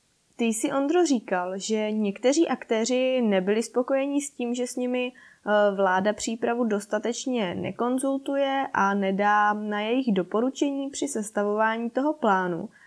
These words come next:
Mm, je to případ i toho rozdělení prostředků v té zelené kapitole, o které teď mluvila Aneta?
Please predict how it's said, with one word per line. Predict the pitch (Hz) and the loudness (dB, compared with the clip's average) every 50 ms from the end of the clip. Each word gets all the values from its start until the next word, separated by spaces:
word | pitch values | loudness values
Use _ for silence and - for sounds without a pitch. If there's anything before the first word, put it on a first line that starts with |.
| - - - - - _ _ | -20 -20 -20 -20 -20 _ _
Mm, | - 208 208 208 214 208 | 0 2 2 2 2 4
je | 208 196 190 | 4 4 4
to | 196 233 294 | 2 0 0
případ | - - - 247 233 240 233 240 247 - | 0 -2 -2 -2 0 2 0 0 0 2
i | - - | 0 0
toho | 240 - 247 247 262 285 294 302 311 302 302 302 | 2 2 2 2 4 4 4 4 6 6 6 6
rozdělení | 285 247 202 202 208 202 202 240 247 254 262 277 294 294 | 4 4 2 2 0 0 2 2 2 2 2 2 2 2
prostředků | 285 - - 214 220 - - - 240 240 233 - - 262 254 254 254 262 254 | 2 0 -2 -4 -4 -4 -4 -2 -2 -2 -2 -6 -4 -4 -2 -2 -2 -4 -6
v | 262 - - | -6 -6 -4
té | - 262 269 277 | 0 0 2 4
zelené | 240 214 180 185 208 277 392 403 | 4 2 2 2 2 0 0 0
kapitole, | 392 370 349 - 320 294 302 277 277 262 - 247 | 0 0 2 0 0 2 4 4 4 4 2 0
o | |
které | 240 - - 240 226 226 226 | -2 -2 -2 0 2 2 2
teď | 226 226 240 233 233 233 247 | 2 2 0 0 2 0 0
mluvila | 220 220 214 208 196 202 214 220 226 | 2 2 2 2 2 2 2 2 2
Aneta? | - - 185 190 226 330 - 349 320 320 | 2 2 0 0 0 0 0 0 0 0